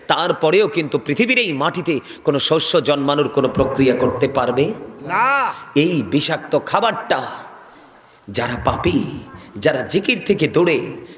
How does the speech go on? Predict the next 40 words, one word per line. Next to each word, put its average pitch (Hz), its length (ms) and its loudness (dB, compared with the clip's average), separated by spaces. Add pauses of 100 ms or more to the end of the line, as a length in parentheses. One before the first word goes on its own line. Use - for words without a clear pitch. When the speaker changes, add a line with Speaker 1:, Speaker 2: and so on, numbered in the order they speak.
(100)
Speaker 1:
জিকির 165 300 0
মানে 190 180 0
কি 202 120 -2
জানেন? 202 280 0 (400)
আল্লাহ, 156 180 2
আল্লাহ 139 140 4
রাসূলের 143 320 2
স্মরণ। 151 340 2 (1200)
জিকির 147 340 0
হলো 220 140 4
আরবি 214 240 0
শব্দ, 202 280 0 (800)
বাংলাতে 220 440 4
বলা 233 180 4
হয় 220 140 2
স্মরণ, 233 340 0
এটাকে 214 260 0
ইংলিশে 233 340 0
বলা 220 160 4
হয় 214 160 2
রিমেম্বার। 226 500 2 (680)
এই 165 100 4
জিকির 233 460 2
থেকে 226 180 4
যারা 226 240 2
দূরে, 220 400 2 (380)
আল্লাহ 208 240 4
রাসূল 233 280 2
বলেছেন 240 440 0
যারা 226 260 2
জিকির 226 380 -2
করে 233 300 2
তারা 220 280 2
জিন্দা, 220 460 2 (840)
যারা 226 380 2
জিকির 226 380 0
করে 214 240 2
না 214 100 2
তারা 202 200 0
মুর্দা। 180 400 0